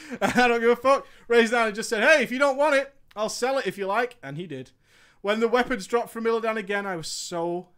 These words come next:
happy. I rolled and so did everyone else.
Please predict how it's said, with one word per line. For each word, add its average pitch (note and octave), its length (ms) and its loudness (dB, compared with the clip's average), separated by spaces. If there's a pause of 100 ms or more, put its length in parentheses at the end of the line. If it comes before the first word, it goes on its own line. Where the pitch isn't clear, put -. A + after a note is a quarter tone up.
(140)
happy. C3 460 -16 (520)
I C4 160 8
rolled D4+ 320 8
and C4+ 100 -2
so C4+ 180 2
did B3+ 120 0
everyone B3 320 0
else. A#3 420 -2